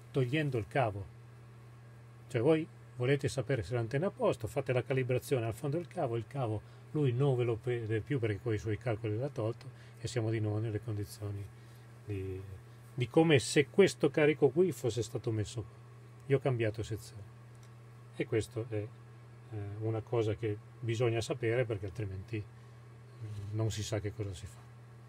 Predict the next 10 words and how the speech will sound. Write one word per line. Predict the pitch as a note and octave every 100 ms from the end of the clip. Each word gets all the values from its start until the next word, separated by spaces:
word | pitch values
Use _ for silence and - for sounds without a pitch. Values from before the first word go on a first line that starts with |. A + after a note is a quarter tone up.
| - - - - -
Quindi, | G#2 - - -
se | -
voglio | A#2 A#2
misurare | A#2+ A#2 A#2+ A#2+ A#2+ G#2+ G2+ - - - - - - - -
al | C#3 A#2+
fondo | - C#3 B2
di | A#2
tutto | A#2 A#2 B2+
il |
sistema | - A#2+ - C#3+ C3+ A2 F#2+